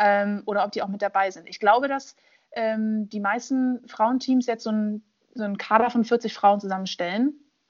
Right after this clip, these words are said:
Das ist so eine Auflage, auch jetzt wegen Corona, um wirklich so eine gewisse, so eine, so eine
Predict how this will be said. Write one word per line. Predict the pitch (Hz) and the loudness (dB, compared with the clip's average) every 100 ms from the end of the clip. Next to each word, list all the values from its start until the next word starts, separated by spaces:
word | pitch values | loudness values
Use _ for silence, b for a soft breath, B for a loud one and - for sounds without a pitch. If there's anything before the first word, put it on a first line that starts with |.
| _ _ - - | _ _ -20 -12
Das | - 220 | -8 -6
ist | 220 | 0
so | 220 214 202 | 4 4 4
eine | 202 - | 2 2
Auflage, | 226 262 185 185 196 226 277 b b _ _ - | 2 2 0 0 0 -2 -4 b b _ _ -6
auch | 220 | -4
jetzt | 214 | -4
wegen | 214 214 | -4 -4
Corona, | - 202 202 202 190 | -4 -4 -4 -4 -6
um | - 196 | -8 -8
wirklich | 196 202 | -6 -8
so | 202 | -8
eine | 190 | -6
gewisse, | 190 196 - | -6 -6 -6
so | |
eine, | 190 185 180 | -4 -4 -6
so | - | -8
eine | 185 185 | -8 -10